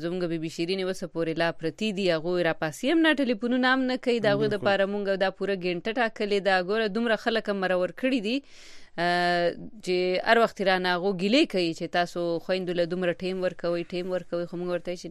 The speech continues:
Speaker 1: نه، دا د خویندو برخه ده. دا ټیم به مونږ خامخا هغوی له ورکوو. هغوی به راځي، مونږ سره به خبرې کوي.
Speaker 2: آه.
Speaker 1: که نن نه راځي، سبا به راشي. که سبا نه راځي، بله ورځ به راشي. خو راځي به ضرور. دا نشو مونږ کولی چې مونږ د خویندو په برخه کې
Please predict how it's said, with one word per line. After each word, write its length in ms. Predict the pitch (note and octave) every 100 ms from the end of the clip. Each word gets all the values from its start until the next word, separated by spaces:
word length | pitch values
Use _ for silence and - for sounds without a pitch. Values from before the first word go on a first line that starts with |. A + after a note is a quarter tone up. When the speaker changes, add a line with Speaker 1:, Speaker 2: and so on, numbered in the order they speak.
| G#3+
Speaker 1:
نه، 140 | A#3+
دا 160 | F#3 A3+
د 80 | G#3+
خویندو 260 | B3 B3+ G#3+
برخه 340 | A3 E4+ F#3+
ده. 240 | D#3+ D3+ -
دا 160 | E3+ F3+
ټیم 280 | F3 G3+ G3
به 80 | F#3
مونږ 180 | G3 F#3
خامخا 400 | - G#3 G3 B3+
هغوی 280 | C4+ G#3+ F3+
له 120 | E3+ E3
ورکوو. 380 | D#3+ - D#3+ D#3+
هغوی 160 | F3
به 120 | E3+ D#3+
راځي، 300 | D#3+ D#3 A3
مونږ 120 | A3+ -
سره 120 | E3+
به 80 | E3+
خبرې 400 | - D#3 F#3+ B3+ -
کوي. 220 | C#4 C#4 -
Speaker 2:
آه. 180 | C3+ B2 - -
Speaker 1:
که 120 | F3
نن 220 | G#3 C4
نه 80 | D4
راځي، 260 | C#4 B3+ B3
سبا 360 | - F3+ G#3
به 120 | B3 A#3+
راشي. 320 | G#3 - F#3
که 100 | E3
سبا 300 | - D#3+ G3
نه 140 | A#3+
راځي، 320 | A#3+ A3+ A3+
بله 240 | F#3 G3+ G#3+
ورځ 240 | G3 E3+
به 100 | E3
راشي. 400 | E3 D#3+ - D#3+ - - -
خو 160 | - E3
راځي 280 | E3 E3+
به 120 | B3+ G#3+
ضرور. 280 | F#3+ A#3+
دا 180 | A#3+ B3+
نشو 240 | C4+ D#4 G#3+
مونږ 180 | G3 F3 -
کولی 280 | F3 F3
چې 100 | E3+
مونږ 180 | E3+ E3+ E3+
د 80 | D#3+
خویندو 340 | - A#3+ F#3+
په 100 | D#3+
برخه 320 | D#3+ D#3 -
کې 220 | - F3+